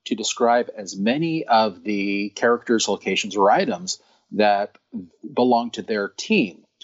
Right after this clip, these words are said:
So if I've got a picture of, uh,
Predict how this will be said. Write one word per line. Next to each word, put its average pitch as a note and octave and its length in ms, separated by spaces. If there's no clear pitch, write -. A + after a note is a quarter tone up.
So B2 360
if A#2+ 200
I've E3+ 220
got A2 380
a G#2 160
picture A#2+ 440
of, G#2 480
uh, F#2+ 260